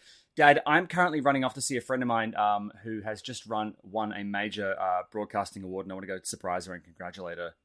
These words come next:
But, um, Melbourne weather is just absolutely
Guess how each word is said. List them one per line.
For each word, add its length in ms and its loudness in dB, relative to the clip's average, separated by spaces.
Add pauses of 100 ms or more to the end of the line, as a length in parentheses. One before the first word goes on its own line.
But, 260 0 (280)
um, 280 0
Melbourne 260 6
weather 220 2
is 380 -6
just 440 0
absolutely 640 -2